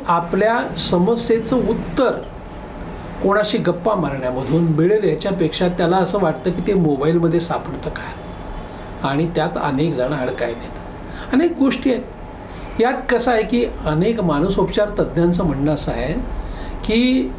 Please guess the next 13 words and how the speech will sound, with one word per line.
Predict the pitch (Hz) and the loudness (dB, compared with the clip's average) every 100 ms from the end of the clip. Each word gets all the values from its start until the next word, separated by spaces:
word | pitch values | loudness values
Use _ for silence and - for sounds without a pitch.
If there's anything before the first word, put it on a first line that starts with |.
| - | 0
एकूण | 202 202 269 285 | 0 2 4 4
सगळे | 277 - 180 156 220 | 4 2 2 4 2
जे | 233 233 | 4 0
बदल | 175 165 160 254 233 | 2 2 4 2 2
होत | 185 165 | 0 2
आहेत | 170 | 0
झपाट्याने | 147 - - 165 147 147 | 0 -4 -2 0 2 2
पिढ्यानपिढ्यांमध्ये | 160 147 - 165 160 139 123 139 120 123 135 269 - - - - | 2 0 2 2 2 0 0 -2 -2 0 0 -2 -4 -10 -12 -4
आणि | 170 202 | 0 2
त्यामुळं | 240 - 208 254 233 185 254 320 - - - - - | 0 0 2 4 4 4 2 -2 -8 -14 -14 -8 -2
अधिक | 180 202 277 214 | 0 2 2 0
प्रश्न | - 202 - 240 226 | -2 0 0 0 2
निर्माण | 151 135 135 | 0 0 -4